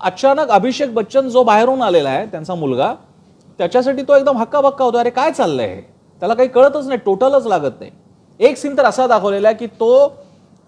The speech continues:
आपल्या वडिलांचे अतिशय भरवशाचे म्हणून ज्यांच्याकडे तो जातो, सिल्वर मणी असं त्याचं नाव आहे त्या पात्राचं, त्यांच्याकडे जातो आणि सांगतो की तुम्ही मदत केली पाहिजे, वडिलांवरती हल्ला झालेला आहे,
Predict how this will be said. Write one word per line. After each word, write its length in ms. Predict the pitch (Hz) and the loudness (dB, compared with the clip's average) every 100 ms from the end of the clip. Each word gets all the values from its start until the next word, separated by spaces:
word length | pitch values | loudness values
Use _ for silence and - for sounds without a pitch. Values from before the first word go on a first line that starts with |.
| _ _ _ 175 | _ _ _ -2
आपल्या 480 | 175 233 240 254 | 0 2 4 6
वडिलांचे 880 | 269 208 170 180 208 220 214 233 254 | 4 2 0 0 0 -2 -4 -4 -4
अतिशय 520 | 165 170 220 202 233 | -6 -10 -14 -6 -4
भरवशाचे 640 | 208 151 180 196 208 190 208 | -4 -2 -2 -2 -4 -2 -4
म्हणून 260 | 185 202 | -4 -4
ज्यांच्याकडे 480 | 170 151 175 170 180 | -4 -4 -4 -4 -4
तो 160 | 175 170 | -4 -2
जातो, 280 | 143 143 | -2 -2
सिल्वर 460 | 151 - 180 190 220 | -8 -6 -2 2 2
मणी 200 | 208 202 | 0 -4
असं 180 | 190 196 | -6 -6
त्याचं 300 | 175 165 165 | -8 -8 -8
नाव 160 | 147 | -4
आहे 80 | 143 | -4
त्या 120 | 135 | -4
पात्राचं, 520 | 127 120 110 113 113 220 | -4 -4 -4 -6 -4 -6
त्यांच्याकडे 480 | 170 139 190 214 | -6 -6 -4 -2
जातो 500 | 196 139 147 208 233 - _ _ _ _ _ _ - _ _ _ | -2 -2 -2 -4 -4 -16 _ _ _ _ _ _ -20 _ _ _
आणि 160 | - 175 | -6 -2
सांगतो 320 | 202 196 240 | 2 2 0
की 80 | 240 | -2
तुम्ही 180 | 220 226 | -4 -4
मदत 280 | 208 180 240 | 0 4 4
केली 140 | 240 226 | 2 -2
पाहिजे, 300 | 208 190 180 | -2 -2 -2
वडिलांवरती 560 | 156 156 208 220 202 | 0 0 -2 -2 -6
हल्ला 280 | 190 147 208 | -6 -2 -2
झालेला 360 | 202 190 190 175 | 0 0 0 -2
आहे, 160 | 127 | -4